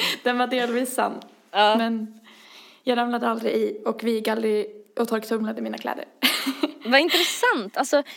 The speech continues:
Speaker 2: jag tror att anledningen till varför jag gick på det var för att du beskrev hur huset var upplagt med så här tre
Speaker 1: Mm.
Speaker 2: lägenheter i ett och så här, alltså,
Speaker 1: Det
Speaker 2: jag
Speaker 1: är ju
Speaker 2: menar
Speaker 1: sant hur
Speaker 2: Ja.
Speaker 1: det, hur det ser
Speaker 2: Ja,
Speaker 1: ut.
Speaker 2: ja, men exakt. Men de detaljerna gjorde det liksom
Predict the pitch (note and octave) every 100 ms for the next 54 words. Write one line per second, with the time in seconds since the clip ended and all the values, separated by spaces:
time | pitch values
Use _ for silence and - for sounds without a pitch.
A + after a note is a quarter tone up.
0 | - - C#4+ D4+ G4 F#4+ - - C#4 C#4
1 | C#4 C#4+ C#4 B3+ B3 B3+ B3 B3 - -
2 | F4 F4 A#3+ G#3 G3+ G3 G3 - G3+ -
3 | G3+ F#3+ F#3 F#3+ F#3+ G3+ - - - A3
4 | - A3+ B3 A3+ G#3 A3 G#3+ D#4 E4 C#4
5 | - F3 - E3+ E3 - - A3 - C4
6 | G3+ - - - F#3 F#3 F3+ - G#3 F3+
7 | F3 E3+ F3+ - - G#3 F#3+ G#3+ F#3 -
8 | G3 A3 _ - D#3+ - C#3+ C#3 - -
9 | A#3+ G3 - G3 F#3+ C4+ G#3 - - C#4+
10 | A#3+ A#3+ C4 C4 C4 A3 G#3+ B3+ B3 C#4+
11 | C#4+ - G#3+ B3 C4+ D4+ - A#3 - G#3
12 | G#3+ G3+ G#3+ G#3+ G#3 G#3 D4+ C#4 G3+ E3
13 | D#3 E3 E3 E3+ E3 D#3+ - D3+ F3